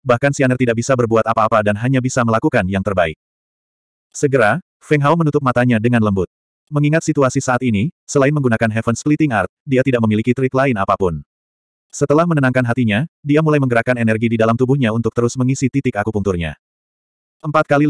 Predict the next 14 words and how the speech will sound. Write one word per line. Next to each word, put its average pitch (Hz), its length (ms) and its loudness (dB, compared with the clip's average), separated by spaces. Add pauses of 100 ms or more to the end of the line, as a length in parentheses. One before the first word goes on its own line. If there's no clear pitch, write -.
lipat 139 200 0
kekuatan 127 440 0
bertarungnya. 104 480 -2 (760)
Dia 156 180 2
perlu 151 240 2
meningkatkan 131 460 0
kekuatan 123 400 0
bertarungnya 117 420 0
sebanyak 113 320 0
empat 131 240 -2
kali 117 300 0
lipat. 85 180 -2 (240)
Kalau 160 240 2
tidak, 123 240 0